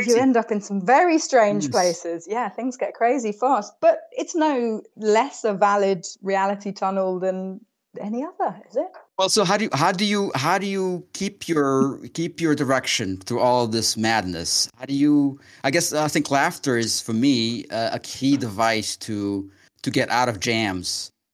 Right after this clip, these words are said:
Speaker 1: Uh, no pun intended there.
Speaker 2: Yes, banish with laughter.
Speaker 1: Yes.
Speaker 2: Yes.
Speaker 1: Uh,
Speaker 2: Banish with laughter. I don't know. Alan Moore, we met, we, Alan Moore got involved in the production of Cosmic Trigger quite early on. And,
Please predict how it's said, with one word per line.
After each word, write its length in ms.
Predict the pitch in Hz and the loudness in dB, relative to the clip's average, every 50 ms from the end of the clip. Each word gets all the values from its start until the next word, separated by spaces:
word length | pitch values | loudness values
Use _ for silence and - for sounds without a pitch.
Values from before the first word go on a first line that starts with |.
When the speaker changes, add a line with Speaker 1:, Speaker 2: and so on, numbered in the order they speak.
| _ - | _ -10
Speaker 1:
Uh, 340 | 107 104 101 101 101 101 104 101 | -8 -6 -4 -4 -4 -6 -6 -4
no 140 | 107 117 113 | -4 -4 0
pun 180 | - 127 113 107 | 2 2 2 2
intended 400 | 104 - - 117 110 95 95 90 | 2 0 0 0 0 -2 -2 0
there. 120 | - 101 | 2 2
Speaker 2:
Yes, 160 | 196 - - - | 2 2 0 2
banish 340 | 240 233 226 220 240 - | 4 4 4 4 2 2
with 100 | 226 202 | 2 4
laughter. 400 | 202 202 196 185 180 - - 202 185 135 | 4 4 4 4 4 2 0 0 2 2
Speaker 1:
Yes. 420 | 120 120 120 113 101 - - - | 2 2 2 0 0 -4 -4 -2
Speaker 2:
Yes. 300 | 214 196 180 - - - _ _ _ _ _ _ | -2 -2 -2 -4 -8 -20 _ _ _ _ _ _
Speaker 1:
Uh, 480 | - 120 117 113 113 113 113 113 113 - - _ - 143 - _ | 0 2 4 4 4 4 4 4 2 0 -4 _ -20 -20 -10 _
Speaker 2:
Banish 280 | - 269 302 320 330 - | 2 4 6 6 4 2
with 100 | 294 240 | 2 4
laughter. 240 | 269 262 254 254 269 233 | 4 4 6 6 4 6
I 160 | 226 262 294 | 6 6 6
don't 200 | - 370 349 359 | 6 4 4 4
know. 100 | 370 311 262 | 2 0 2
Alan 280 | 285 330 349 359 339 330 | 2 4 4 4 4 4
Moore, 200 | 320 320 311 262 | 4 4 4 4
we 120 | 254 302 | 2 2
met, 280 | 294 302 311 285 - - | 2 2 0 0 -2 -2
we, 260 | 262 277 277 262 - - | -2 -2 -2 -2 -2 -2
Alan 280 | 277 294 294 285 269 | 0 0 2 2 2
Moore 180 | 269 269 269 247 | 2 0 0 0
got 140 | 233 190 202 | 0 0 0
involved 340 | 214 202 202 196 185 185 | 0 2 2 0 0 0
in 80 | 196 190 | -4 -4
the 60 | 190 185 | -4 -6
production 520 | 185 - - 208 196 - - - - 190 | -6 -8 -6 -4 -4 -4 -4 -6 -10 -10
of 60 | 180 185 | -10 -8
Cosmic 340 | - 190 165 175 185 160 | -8 -8 -8 -8 -12 -12
Trigger 280 | - 202 185 170 175 170 | -10 -10 -8 -8 -8 -8
quite 220 | 170 - 180 175 - 165 | -8 -8 -8 -6 -4 -6
early 160 | 170 160 175 | -6 -4 -6
on. 160 | 175 160 165 | -6 -6 -8
And, 300 | 175 185 190 190 175 - | -8 -10 -10 -10 -14 -16